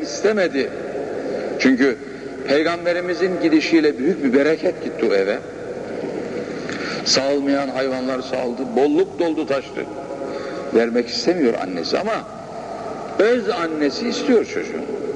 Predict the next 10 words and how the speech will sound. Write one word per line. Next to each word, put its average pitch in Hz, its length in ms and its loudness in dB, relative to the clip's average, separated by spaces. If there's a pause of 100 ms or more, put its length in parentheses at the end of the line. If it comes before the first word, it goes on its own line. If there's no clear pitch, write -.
(1080)
İki 247 200 4
sene 190 280 4
kaldı 135 400 -2 (640)
Hazreti 147 460 0
Amine'nin 117 640 -2
yanında. 196 500 2 (1400)
Medine'deki 214 720 6
akrabalarını 151 840 0
ziyarete 160 600 2
giderken 139 600 0